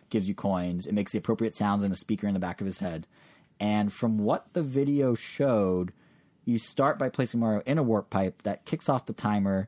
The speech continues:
and then you gotta go and get all the coins you can in the level you built. You know, you stomp on Goomba you built, you get 'em that way. Uh, you do a spin move by rotating a platform with a lever, you get it that way. Uh, there's some physicality where you can actually, like, flick something that sends Mar-, that sort of springs Mario off a platform into, like, a piranha plant.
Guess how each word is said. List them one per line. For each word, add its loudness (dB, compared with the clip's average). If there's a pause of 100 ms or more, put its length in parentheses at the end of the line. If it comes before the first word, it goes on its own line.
(260)
and 2
then 2
you 2
gotta 4
go 2
and 2
get 2
all 2
the 2
coins -2
you -4
can -2
in 0
the -2
level -2
you -2
built. -4
You -4
know, -2
you -4
stomp -6
on -6
Goomba 2
you 4
built, 2
you -10
get -6
'em -8
that -2
way. -2 (360)
Uh, -4
you 0
do 0
a -2
spin 0
move 2
by 2
rotating 0
a -6
platform -2
with -2
a -8
lever, 2
you -2
get -10
it -12
that 0
way. 2 (480)
Uh, -2 (120)
there's -2
some 0
physicality 2
where 4
you 2
can 0
actually, -2
like, -2
flick -2
something -2
that -4
sends -2
Mar-, -4
that -4
sort -2
of -6
springs -2
Mario 2
off -2
a -12
platform -6
into, -4
like, -6
a -14
piranha 0
plant. -2